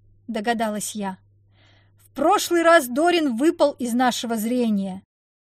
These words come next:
хотя Истомин упоминал, что Назаров спрашивал о нем.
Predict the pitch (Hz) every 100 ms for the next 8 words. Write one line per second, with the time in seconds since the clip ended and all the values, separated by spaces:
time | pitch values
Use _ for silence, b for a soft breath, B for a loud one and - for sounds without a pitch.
0 | _ 262 262 320 330 - 359 415 403 -
1 | 339 381 392 359 247 262 254 - - -
2 | 277 269 220 269 359 339 - 240 240 226
3 | - 226 220 226 220 214 202